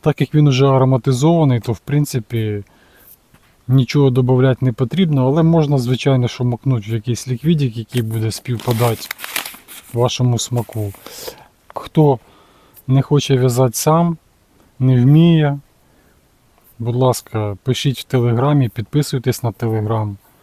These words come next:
Там вся актуальна інформація завжди є.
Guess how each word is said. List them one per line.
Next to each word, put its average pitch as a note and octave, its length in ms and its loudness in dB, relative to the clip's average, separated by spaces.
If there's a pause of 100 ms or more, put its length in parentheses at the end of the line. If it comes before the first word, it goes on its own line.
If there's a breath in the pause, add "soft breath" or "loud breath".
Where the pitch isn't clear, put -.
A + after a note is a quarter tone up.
(1040 soft breath)
Там C3+ 220 2
вся C3+ 240 0
актуальна B2 520 2
інформація B2 680 0
завжди G#2+ 500 -6
є. G#2+ 280 -4